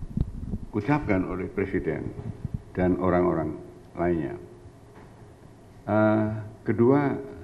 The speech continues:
karena semua ini sekarang ini bisa dibeli, kesetiaan bisa dibeli, loyal, apa,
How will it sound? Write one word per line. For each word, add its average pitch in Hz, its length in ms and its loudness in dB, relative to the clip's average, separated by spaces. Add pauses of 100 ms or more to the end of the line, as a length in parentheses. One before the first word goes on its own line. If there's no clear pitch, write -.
(640)
karena 127 360 0
semua 127 320 2
ini 135 280 2
sekarang 113 340 -2 (100)
ini 123 100 -4 (1600)
bisa 107 280 6
dibeli, 104 440 4 (280)
kesetiaan 113 560 2
bisa 90 200 0
dibeli, 73 400 -6 (680)
loyal, 117 480 6
apa, 117 400 0